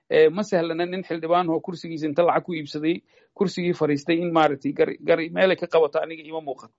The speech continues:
Marka doorashadu nacam waa ka kulushahay tii hore, culayskeedu waa ka badnaan doonaa.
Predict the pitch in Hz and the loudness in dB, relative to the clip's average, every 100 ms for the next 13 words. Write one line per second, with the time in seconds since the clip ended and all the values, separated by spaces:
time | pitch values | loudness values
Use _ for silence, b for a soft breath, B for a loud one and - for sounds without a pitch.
0 | - 196 208 196 _ 165 170 175 151 220 | -2 0 2 0 _ -6 -2 -2 -2 -8
1 | 196 175 147 214 202 160 - 208 196 196 | -6 -8 -6 -6 -4 -4 -6 -8 -6 -4
2 | 196 185 208 196 202 214 _ - 170 202 | -4 -4 -4 0 0 -2 _ -6 0 0
3 | 208 196 180 160 151 - 185 175 170 190 | 0 -2 0 2 2 0 0 0 2 -2
4 | 180 175 175 185 | 2 0 2 -2